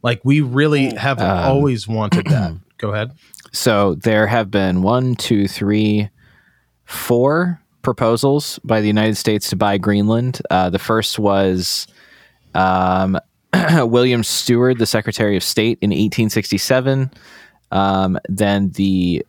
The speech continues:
Speaker 3: American ambassador to Denmark, Maurice Francis Egan, in nineteen ten. And then in nineteen forty-six,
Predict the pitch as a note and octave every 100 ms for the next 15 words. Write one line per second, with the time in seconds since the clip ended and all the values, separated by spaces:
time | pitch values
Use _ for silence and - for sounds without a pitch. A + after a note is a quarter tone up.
0 | - G#2 A2 C3+ C#3 C#3 B2+ G#2+ G#2 A2
1 | B2+ - A#2 G#2+ F#2 G#2+ B2 B2 B2 B2+
2 | - A2 G2 G#2+ A#2+ - A2 G#2+ G#2 G2
3 | - - G#2+ B2+ C3 C3+ F#2+ F#2 F#2 -
4 | G2+ F2+ - A#2 B2+ C#3 - - - _
5 | _ - G#2 G#2 F#2+ G#2 G#2 G2+ - G2
6 | F#2+ G2 - G#2 G#2+ G#2+ G2 - G#2+ -
7 | - -